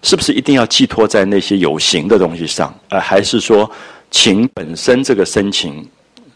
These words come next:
才是最重要的东西？那同时他又觉得，既然这样，怎么会又来一个宝钗？那宝钗又这么好，那他又觉得中间又有一个阻隔，那到最后又开始感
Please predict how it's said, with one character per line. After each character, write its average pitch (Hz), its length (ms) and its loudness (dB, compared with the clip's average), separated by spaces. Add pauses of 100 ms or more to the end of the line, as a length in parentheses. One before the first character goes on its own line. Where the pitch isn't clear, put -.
(420)
才 87 180 -2
是 - 140 -8
最 101 140 0
重 80 200 -4
要 73 120 -6
的 - 100 -10
东 73 220 -12
西？ - 200 -14 (480)
那 110 200 2
同 120 100 -12
时 117 140 -2
他 113 120 2
又 110 120 6
觉 95 180 2
得， 95 340 4 (440)
既 - 160 2
然 98 200 2
这 113 140 0
样， 85 180 0 (120)
怎 - 120 -4
么 101 80 -2
会 127 280 2
又 135 120 6
来 87 140 2
一 92 60 -2
个 101 80 -6
宝 71 260 -8
钗？ 73 260 -8 (300)
那 110 100 -2
宝 90 160 0
钗 110 140 -2
又 104 300 6
这 - 160 0
么 104 100 -2
好， - 340 -6 (520)
那 101 100 0
他 117 140 2
又 113 120 6
觉 90 220 2
得 82 300 2 (160)
中 117 180 2
间 107 140 2
又 127 120 6
有 85 140 4
一 80 60 -2
个 85 100 -2
阻 - 320 -16
隔， - 140 -14 (400)
那 98 160 -4
到 104 180 2
最 113 160 0
后 113 140 2
又 104 120 4
开 107 220 -2
始 92 160 -4
感 73 180 -4